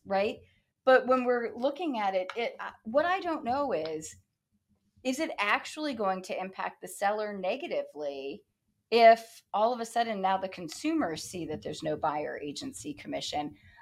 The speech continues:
I, I, I don't really know what consumer psychology is gonna be around that. Does,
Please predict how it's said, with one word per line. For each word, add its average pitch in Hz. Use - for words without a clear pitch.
I, 240
I, 247
I -
don't 330
really 330
know 311
what 294
consumer 277
psychology 240
is 196
gonna 196
be 233
around 131
that. 95
Does, 214